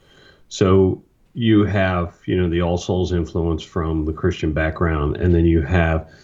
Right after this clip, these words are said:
you know, some Aztec culture built into this.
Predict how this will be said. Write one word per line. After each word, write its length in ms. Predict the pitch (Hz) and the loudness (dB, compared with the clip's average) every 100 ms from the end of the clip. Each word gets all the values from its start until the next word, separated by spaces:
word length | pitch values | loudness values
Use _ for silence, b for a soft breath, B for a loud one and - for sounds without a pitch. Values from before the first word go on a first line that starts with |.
| b b | b b
you 80 | 135 | 2
know, 80 | 98 | 2
some 240 | - 90 - | 2 -2 -2
Aztec 800 | 85 110 110 - 95 80 - - - _ - - - - - | -2 -2 -4 -2 -2 -2 -6 -18 -20 _ -20 -20 -20 -20 -14
culture 680 | - 90 82 - 71 78 - _ _ - - - - _ _ _ _ | -6 -6 -6 -6 -6 -6 -10 _ _ -20 -20 -20 -20 _ _ _ _
built 280 | 107 98 - | -2 0 0
into 340 | 95 87 - 78 | 0 0 -2 -6
this. 520 | 76 64 - - | -6 -10 -14 -16